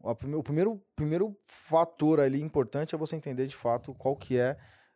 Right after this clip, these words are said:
a sua pretensão, né, de remuneração em função de estar fazendo. Opa, acabou de entrar mais um aluno aí pro nosso,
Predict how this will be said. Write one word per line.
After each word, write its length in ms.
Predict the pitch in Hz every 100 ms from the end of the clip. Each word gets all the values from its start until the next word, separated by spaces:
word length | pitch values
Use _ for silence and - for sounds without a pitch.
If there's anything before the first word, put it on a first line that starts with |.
| _ _
a 100 | -
sua 220 | 113 165 156
pretensão, 800 | - 220 214 156 - 135 123
né, 240 | 123 127 123
de 440 | 110 117 123 117
remuneração 680 | 104 127 127 127 120 - 147
em 60 | 156
função 420 | 156 135 - 143
de 80 | 147
estar 500 | - - 143 175 185 - _ - -
fazendo. 800 | - 143 110 143 180 180 220 240 - _ - -
Opa, 280 | - -
acabou 380 | 190 - 135 151
de 320 | 160 180 147 117 _ _ _ _ -
entrar 240 | 135 127
mais 220 | 147 156
um 40 | 175
aluno 360 | 147 160 156
aí 120 | 139 139
pro 200 | 139 131
nosso, 680 | 127 127 - 147 120 90